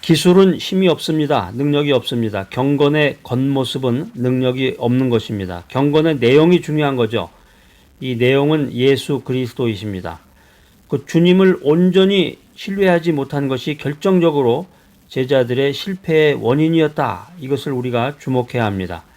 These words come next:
예수님만을 온전히 신뢰하는 것을 배워야 합니다.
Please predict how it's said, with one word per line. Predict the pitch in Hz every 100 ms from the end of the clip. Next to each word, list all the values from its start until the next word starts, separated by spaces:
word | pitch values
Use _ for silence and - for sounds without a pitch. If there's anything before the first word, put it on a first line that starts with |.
| _ _ _ _ _ _ _
예수님만을 | 135 151 156 185 180 170 160 151 165 160
온전히 | 135 139 139 143 147 143 -
신뢰하는 | - 208 208 190 170 156
것을 | 131 120 110 110 175
배워야 | 117 120 117 107
합니다. | 98 90 80